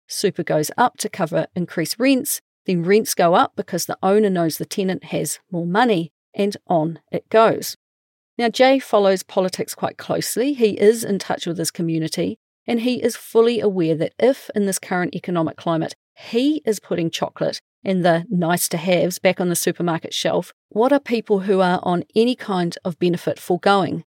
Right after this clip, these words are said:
He knows times are tough for tenants, but he said that new government rules around rental property, which increases costs for landlords,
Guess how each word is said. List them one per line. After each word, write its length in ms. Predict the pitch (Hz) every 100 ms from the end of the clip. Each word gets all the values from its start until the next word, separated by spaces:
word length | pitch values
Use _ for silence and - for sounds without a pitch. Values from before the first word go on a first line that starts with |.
| _ _
He 160 | - 233
knows 360 | 220 214 226
times 300 | - 220 196
are 40 | 185
tough 220 | 202 180
for 100 | -
tenants, 560 | - 156 - - - - _ -
but 120 | 226
he 80 | 220
said 260 | - 226
that 160 | 202 196
new 160 | 202 220
government 420 | 208 202 190 160
rules 300 | 185 185 180
around 340 | 175 170 165
rental 320 | 180 285 277
property, 460 | 226 175 - 165 156
which 260 | 180 175 -
increases 580 | 196 190 190 175 165
costs 380 | - - 233 247
for 120 | -
landlords, 680 | 170 180 220 233 175 165 -